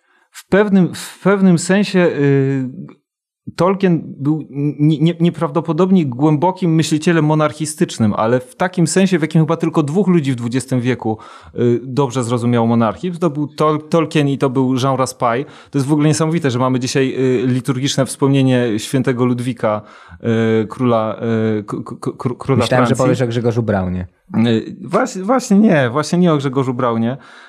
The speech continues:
Speaker 1: y, który, y,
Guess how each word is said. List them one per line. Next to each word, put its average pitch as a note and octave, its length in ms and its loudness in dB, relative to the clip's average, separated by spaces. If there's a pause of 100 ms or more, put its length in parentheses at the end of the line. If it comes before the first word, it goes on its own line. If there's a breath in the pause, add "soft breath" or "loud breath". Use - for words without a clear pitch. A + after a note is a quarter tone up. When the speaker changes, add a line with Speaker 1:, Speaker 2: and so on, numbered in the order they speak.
(160 loud breath)
Speaker 1:
y, - 20 -14 (800)
który, D#3 600 0
y, C#3 560 -2